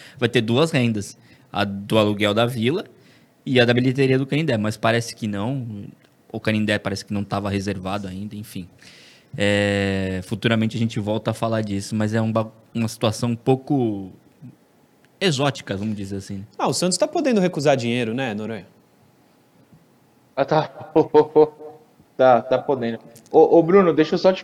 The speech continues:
Speaker 3: sugerir uma pauta, longe de mim querer atrapalhar o seu trabalho, mas estamos
Speaker 1: Imagina,
Speaker 3: aqui.
Speaker 1: que isso, cara.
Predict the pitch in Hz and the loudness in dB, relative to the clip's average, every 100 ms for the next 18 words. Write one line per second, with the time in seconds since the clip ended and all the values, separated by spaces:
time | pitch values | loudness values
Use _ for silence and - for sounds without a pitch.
0 | - - - 208 196 165 180 165 147 143 | -14 -12 0 4 6 8 6 4 4 6
1 | 139 127 120 113 120 151 165 139 131 127 | 6 4 0 -2 -2 0 0 -2 -6 -4
2 | 127 120 120 117 117 123 120 117 120 - | -2 0 0 0 -2 -2 4 6 4 2
3 | 117 113 110 110 110 110 - 120 120 113 | 0 2 4 2 0 -10 -2 -2 0 -2
4 | 127 135 - 131 117 - - | -2 -6 -6 -10 -10 -12 -20